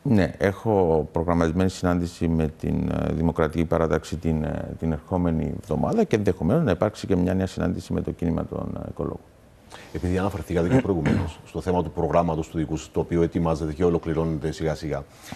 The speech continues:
Speaker 1: Και το
Speaker 2: Ε,
Speaker 1: οποίο αρχίσαμε να παρουσιάζουμε, επαναλαμβάνω, όπως έγινε η
Speaker 2: και χθες το
Speaker 1: παρουσίαση.
Speaker 2: βράδυ.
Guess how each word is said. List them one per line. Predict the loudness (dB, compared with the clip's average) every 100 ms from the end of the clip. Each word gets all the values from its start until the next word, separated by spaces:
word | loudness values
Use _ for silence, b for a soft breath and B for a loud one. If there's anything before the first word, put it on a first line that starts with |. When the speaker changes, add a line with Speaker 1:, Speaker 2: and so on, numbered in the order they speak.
| B
Speaker 1:
Και | 4
το | 4
Speaker 2:
Ε, |
Speaker 1:
οποίο | 6 4
αρχίσαμε | 4 -2 2 2
να | 2 2
παρουσιάζουμε, | 0 2 2 2 0 -4
επαναλαμβάνω, | -2 0 0 2 0 0 0
όπως | -2 -2 0
έγινε | 0 0 0 -2
η | -2
Speaker 2:
και |
χθες | 0
το | 2
Speaker 1:
παρουσίαση. | 2 2 4
Speaker 2:
βράδυ. | 2